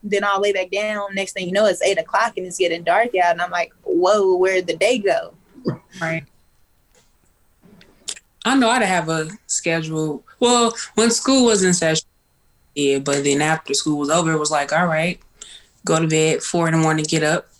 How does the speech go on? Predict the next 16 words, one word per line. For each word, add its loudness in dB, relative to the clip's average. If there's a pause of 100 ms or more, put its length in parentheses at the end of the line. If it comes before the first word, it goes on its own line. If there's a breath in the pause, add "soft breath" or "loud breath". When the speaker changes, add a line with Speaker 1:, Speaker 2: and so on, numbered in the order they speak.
(160)
Speaker 2:
at, 0
like, 2
twelve." 0
And -12
it's 0
like, 0
"Okay, -2 (320 loud breath)
what 0
do 0
I 0
do?" 4
Then 2
I 0
would, -2
like, 0
find 0